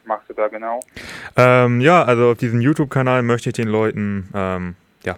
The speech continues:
Speaker 2: das Thema Bahn ein bisschen näher bringen. Und, ähm, ja, machst du Soundmitfahrten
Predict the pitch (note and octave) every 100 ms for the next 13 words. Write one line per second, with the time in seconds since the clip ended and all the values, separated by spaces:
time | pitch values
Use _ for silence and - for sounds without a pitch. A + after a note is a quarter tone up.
0 | - - A#2 A2+ G2+ A2+ B2+ A#2+ G2+ G2
1 | A2+ C#3+ C3 C#3 D#3 D3+ - - - -
2 | - - - - A#2+ A#2+ B2 A#2+ - A#2
3 | A#2 A#2 A2+ A2 G#2+ A#2+ A#2 A2 A2 -
4 | - A#2 C#3 D3 C#3 B2 C3+ C3+ D3 C#3
5 | C3 B2